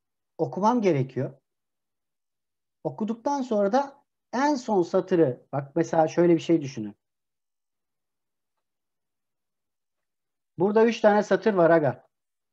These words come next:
Dört satır var. Ben buraya direkt buffered writer dediğimde bu dört satırı siler, benim verdiğim satırı ne yapar? Ekler. Temizliyoruz.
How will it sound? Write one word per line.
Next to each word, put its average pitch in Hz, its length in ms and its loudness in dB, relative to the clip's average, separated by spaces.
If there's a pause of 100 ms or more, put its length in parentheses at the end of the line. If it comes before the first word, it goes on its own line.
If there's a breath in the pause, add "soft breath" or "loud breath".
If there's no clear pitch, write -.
(100)
Dört 160 160 4
satır 151 300 0
var. 113 240 -6 (1400)
Ben 180 480 2 (300)
buraya 147 380 0
direkt 185 400 0 (280)
buffered 180 560 -2
writer 170 640 0
dediğimde 160 520 0
bu 156 120 -4
dört 208 300 0
satırı 147 360 -2
siler, 208 460 0
benim 185 240 6
verdiğim 170 340 6
satırı 165 360 -4
ne 202 40 -2
yapar? 208 360 -2 (380)
Ekler. 131 460 -4 (680)
Temizliyoruz. 147 680 4